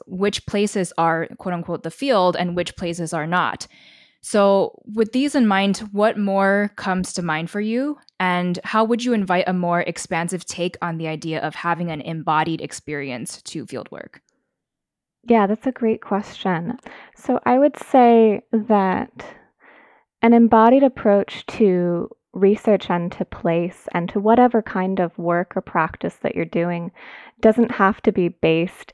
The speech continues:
Speaker 2: in kind of a valorized or glamorized or romanticized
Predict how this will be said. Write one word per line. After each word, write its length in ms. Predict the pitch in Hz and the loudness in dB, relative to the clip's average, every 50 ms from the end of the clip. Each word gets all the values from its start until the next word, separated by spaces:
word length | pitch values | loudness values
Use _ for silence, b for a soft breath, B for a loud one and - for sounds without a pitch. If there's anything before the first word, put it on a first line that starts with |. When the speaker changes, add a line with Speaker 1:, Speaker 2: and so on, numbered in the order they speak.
| _ | _
Speaker 2:
in 500 | - 175 165 160 160 160 170 - 196 240 - - - | 0 0 0 0 -2 -4 -4 -6 -6 -8 -12 -14 -12
kind 240 | - - 170 160 165 | -6 -4 -2 -2 -2
of 120 | 160 - | -2 -2
a 160 | 175 165 165 | -2 -2 -2
valorized 920 | 160 170 - 156 156 160 160 170 165 165 160 165 175 175 170 - 196 - - | -2 -2 0 0 0 0 -2 -2 -2 -2 0 0 0 -2 -2 -4 -4 -8 -10
or 40 | - | -10
glamorized 760 | - 180 170 170 165 165 165 160 160 170 165 - - - - | -6 -4 -2 -2 -2 -2 -2 -4 -4 -4 -4 -6 -6 -6 -4
or 60 | 185 | -4
romanticized 1200 | 180 175 175 170 165 165 175 196 214 - 202 - - - 170 165 170 165 165 160 - - _ - | -2 -2 -2 -2 -2 -2 -2 -2 -2 -2 -6 -4 -2 -2 -2 0 0 -2 -2 -4 -6 -12 _ -20